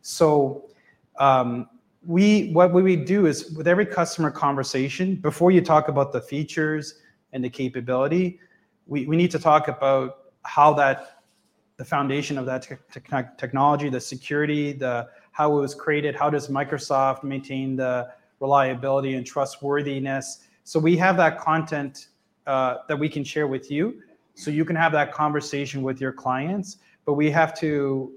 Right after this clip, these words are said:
first pro-, uh, build that foundation of security and trust and understanding before we talk about the capability and the features.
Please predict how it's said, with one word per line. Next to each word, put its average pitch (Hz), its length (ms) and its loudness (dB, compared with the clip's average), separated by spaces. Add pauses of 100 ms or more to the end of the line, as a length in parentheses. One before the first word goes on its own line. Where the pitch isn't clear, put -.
first - 460 -2 (280)
pro-, 143 240 -6 (120)
uh, 123 220 0
build 147 280 2
that 143 160 2
foundation 139 600 -2
of 117 100 -6
security 143 600 -4
and 120 180 -6
trust - 500 -6 (320)
and 135 100 -4
understanding 143 760 -2 (500)
before 143 240 -2
we 147 80 0
talk 143 300 0
about 127 320 0
the 131 60 -8
capability 127 600 -4
and 120 100 -4
the 117 60 -6
features. 127 760 -6